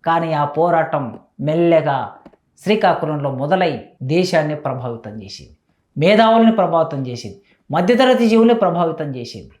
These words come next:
కవులు, కళాకారులను ప్రభావితం చేసింది. ఆ ప్రభావంలో భాగంగానే విప్లవ రచయితల సంఘం ఏర్పడింది. ఇలా అక్కడ మూడు వందలకు పైగా ఆదివాసులు చనిపోయారు. వాళ్ళ పోరాటానికి సంఘీభావం చెప్పిన వాళ్ళు కూడా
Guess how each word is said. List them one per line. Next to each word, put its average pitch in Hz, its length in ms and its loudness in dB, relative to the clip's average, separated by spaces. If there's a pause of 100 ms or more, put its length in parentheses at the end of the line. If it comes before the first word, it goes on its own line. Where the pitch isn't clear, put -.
(240)
కవులు, 214 320 4
కళాకారులను 180 720 0
ప్రభావితం 127 600 -8
చేసింది. - 320 -20 (120)
ఆ 147 180 2
ప్రభావంలో 254 720 2
భాగంగానే 185 560 2
విప్లవ 160 460 2
రచయితల 180 360 -4
సంఘం 139 400 -8
ఏర్పడింది. - 760 -8
ఇలా 170 320 2 (120)
అక్కడ 160 420 0 (640)
మూడు 196 260 6
వందలకు 160 680 2
పైగా 226 560 2 (260)
ఆదివాసులు 151 760 -2
చనిపోయారు. 185 540 -6 (240)
వాళ్ళ 220 320 6
పోరాటానికి 247 580 4
సంఘీభావం 247 540 4
చెప్పిన 214 300 0
వాళ్ళు 196 240 2
కూడా 202 160 0